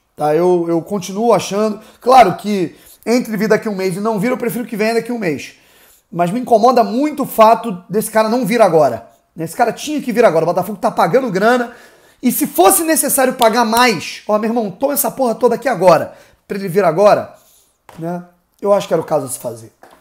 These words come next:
Eu, enfim, só espero que ele venha logo e que daqui um mês a gente não se arrependa de nada, que ele já chegue arrebentando, jogando muito bem, enfim. É, Botafogo parece que enrola demais as coisas, o caso Zahavi,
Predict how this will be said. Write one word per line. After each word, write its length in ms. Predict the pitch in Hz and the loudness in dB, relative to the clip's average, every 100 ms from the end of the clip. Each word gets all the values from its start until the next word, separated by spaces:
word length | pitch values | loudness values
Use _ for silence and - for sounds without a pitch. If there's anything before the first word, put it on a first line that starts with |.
| _ | _
Eu, 320 | 135 165 147 - _ _ _ - | -6 -6 -6 -10 _ _ _ -10
enfim, 360 | 196 175 151 104 - - - - - - | -10 -10 -12 -14 -20 -20 -20 -20 -20 -10
só 140 | - | 0
espero 260 | 185 - 220 | 0 0 -2
que 80 | 226 | -2
ele 100 | 208 | -2
venha 180 | 196 185 | -2 0
logo 320 | 190 220 214 | 4 4 4
e 60 | |
que 640 | 165 180 208 185 151 120 - _ _ | -4 -6 -6 -2 -4 -6 -14 _ _
daqui 280 | 160 165 220 | 0 0 0
um 120 | 214 | -6
mês 320 | 170 196 202 | -2 -2 -4
a 20 | 185 | -8
gente 180 | 175 | -10
não 100 | 202 | -10
se 120 | 190 208 | -2 0
arrependa 400 | 202 196 202 208 | 0 -2 -4 -4
de 100 | 196 | -2
nada, 340 | 165 147 117 | -2 -2 -4
que 120 | - | -8
ele 60 | 139 | -6
já 160 | 143 | -4
chegue 280 | 143 - 165 | -4 -4 -2
arrebentando, 600 | 151 143 131 113 196 185 | -2 -4 -6 -4 -4 -2
jogando 260 | 147 147 151 | -4 -4 -6
muito 220 | 151 143 | -8 -6
bem, 400 | 135 160 170 160 _ _ _ _ - | -2 -2 -2 -8 _ _ _ _ -14
enfim. 340 | 175 - 131 120 _ _ - - _ _ _ | -12 -12 -18 -20 _ _ -20 -20 _ _ _
É, 560 | 123 135 135 131 127 117 117 _ _ _ _ _ _ _ _ | -2 0 0 -2 -4 -6 -12 _ _ _ _ _ _ _ _
Botafogo 380 | 151 156 175 175 | -2 -2 -2 0
parece 300 | 170 175 - | 0 0 -4
que 80 | |
enrola 440 | 180 120 156 170 143 | -8 0 4 4 2
demais 300 | 123 139 127 | -2 -4 -4
as 140 | 120 | -8
coisas, 440 | - 151 147 131 120 | -4 -4 -4 -6 -12
o 160 | 120 - _ | -14 -16 _
caso 300 | 160 156 123 | 0 0 0
Zahavi, 560 | 139 127 151 135 131 | -4 0 0 0 -6